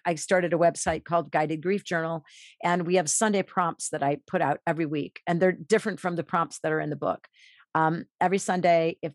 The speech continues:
people subscribe to the website, you'll get them in your inbox, or you can just go to my socials every Sunday and they're on there.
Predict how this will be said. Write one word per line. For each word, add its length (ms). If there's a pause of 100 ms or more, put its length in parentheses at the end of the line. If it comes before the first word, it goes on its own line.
people 220
subscribe 680
to 100
the 100
website, 640 (320)
you'll 180
get 200
them 120
in 100
your 120
inbox, 680 (240)
or 180
you 140
can 140
just 180
go 80
to 80
my 80
socials 420
every 200
Sunday 400
and 120
they're 200
on 260
there. 300